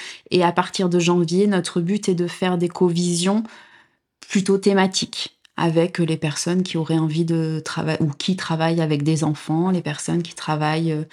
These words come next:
avec, euh, des personnes en situation de handicap, et comment on va arriver à, à échanger aussi nos outils, parce que finalement, faut pas se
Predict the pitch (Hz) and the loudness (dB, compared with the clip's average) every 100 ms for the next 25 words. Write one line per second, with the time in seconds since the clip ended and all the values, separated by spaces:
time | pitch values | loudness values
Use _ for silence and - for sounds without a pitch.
0 | - - - 156 151 165 - 160 151 151 | -16 -14 -4 -2 0 -2 -2 0 0 0
1 | 147 139 - 165 143 - 165 156 165 160 | -2 -4 0 0 -2 -4 -4 0 0 0
2 | 160 156 151 - 175 175 170 - 165 165 | 0 -2 -4 -4 -2 -2 -4 0 2 2
3 | 185 185 160 160 156 147 156 143 165 180 | 4 2 2 0 0 -2 -4 -2 0 2
4 | 165 151 151 151 - - - - _ _ | 2 2 0 -4 -10 -18 -18 -20 _ _
5 | _ _ - 175 180 - 196 190 214 208 | _ _ 0 4 6 6 4 6 6 4
6 | 196 214 202 185 185 185 240 240 175 - | 2 2 4 4 2 2 0 2 2 0
7 | 170 - 170 165 190 185 170 160 160 | -4 0 2 2 2 0 0 0 -2